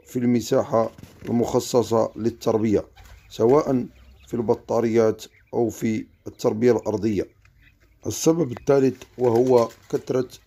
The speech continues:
الإضاءة واستعمال المصابيح الصفراء القوية الإشعاع. السبب الرابع وهو كثرة عدد الذكور مقارنة بالإناث، لذلك يجب علينا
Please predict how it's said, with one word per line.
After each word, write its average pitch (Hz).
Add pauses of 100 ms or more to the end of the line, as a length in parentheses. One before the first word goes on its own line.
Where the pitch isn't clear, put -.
الإضاءة 120 (140)
واستعمال 110 (420)
المصابيح 113
الصفراء 117 (720)
القوية 113 (480)
الإشعاع. 107 (1120)
السبب 151
الرابع 123 (140)
وهو 123
كثرة 123 (140)
عدد 120 (100)
الذكور 120
مقارنة 117 (100)
بالإناث، 117 (1200)
لذلك 123 (140)
يجب 123
علينا 123